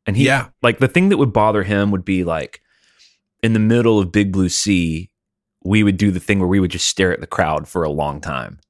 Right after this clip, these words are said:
Speaker 2: Yeah.
Speaker 1: To, like, performance art almost. Or
Speaker 2: Yeah.
Speaker 1: in the middle of Big Blue Sea,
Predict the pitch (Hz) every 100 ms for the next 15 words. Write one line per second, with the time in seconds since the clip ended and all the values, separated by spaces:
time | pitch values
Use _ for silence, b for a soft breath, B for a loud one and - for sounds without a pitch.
0 | _ _ - 139 175 101 - _ - 147
1 | 143 131 143 127 127 104 90 90 73 -
2 | 87 80 62 - - - _ - 147 127
3 | 113 104 117 110 117 127 120 101 120 101
4 | 107 - 123 120 107 101 95 98